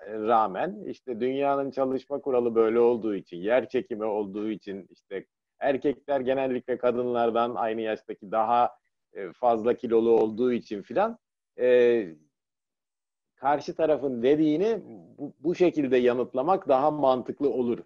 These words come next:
filan gibi bilgiye dayalı. Yani, e, resmen dünyanın nasıl çalıştığıyla ilgili tonla bilgiye dayalı, e, bir, e, hesap edip şimdiki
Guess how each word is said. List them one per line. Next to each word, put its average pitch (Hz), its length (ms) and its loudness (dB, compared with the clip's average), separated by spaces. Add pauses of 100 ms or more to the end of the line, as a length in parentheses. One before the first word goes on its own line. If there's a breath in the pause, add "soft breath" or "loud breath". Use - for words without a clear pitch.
filan 165 320 -2
gibi 131 280 -4
bilgiye 147 580 2
dayalı. 85 380 0
Yani, 104 440 -6 (520)
e, 85 400 -6 (540)
resmen 190 580 -4
dünyanın 196 420 0
nasıl 196 260 -2
çalıştığıyla 143 600 0
ilgili 139 400 -4
tonla 190 520 0
bilgiye 180 520 4
dayalı, 104 500 4 (280)
e, 90 300 -8
bir, 101 300 -6 (220)
e, 78 100 -18 (840)
hesap 120 520 0
edip 107 240 0
şimdiki 110 760 -6